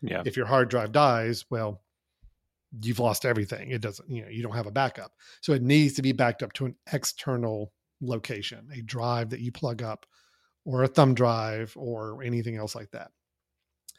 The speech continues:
Speaker 2: So Time Machine works automatically. It does,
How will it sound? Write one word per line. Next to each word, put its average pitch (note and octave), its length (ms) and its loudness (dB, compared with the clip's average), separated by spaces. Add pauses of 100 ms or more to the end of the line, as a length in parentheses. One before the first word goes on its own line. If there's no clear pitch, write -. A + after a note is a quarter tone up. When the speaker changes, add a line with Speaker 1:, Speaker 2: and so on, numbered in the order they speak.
(480)
Speaker 2:
So - 140 -8
Time E3+ 200 6
Machine E3 260 2
works D3+ 180 4
automatically. D#3+ 680 2
It C3 160 -4
does, B2+ 540 -2